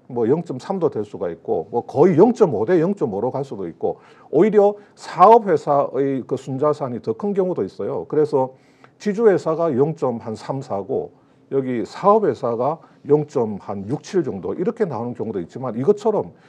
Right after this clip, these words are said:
구십육 퍼센트 대 사 퍼센트로 나눠지는 경우는 거의 없습니다. 이건 굉장히 좀 드문 케이스인데,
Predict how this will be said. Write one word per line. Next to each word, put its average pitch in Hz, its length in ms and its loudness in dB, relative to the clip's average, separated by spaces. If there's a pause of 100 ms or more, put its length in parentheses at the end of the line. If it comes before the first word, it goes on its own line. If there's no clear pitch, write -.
(160)
구십육 220 540 -2
퍼센트 156 400 -6
대 123 120 -4
사 - 160 -10
퍼센트로 113 520 -8
나눠지는 104 500 -8
경우는 95 500 -10
거의 127 200 -6
없습니다. 101 680 -8
이건 123 140 -8
굉장히 160 520 -6 (300)
좀 110 180 -6
드문 208 320 0
케이스인데, 92 640 -8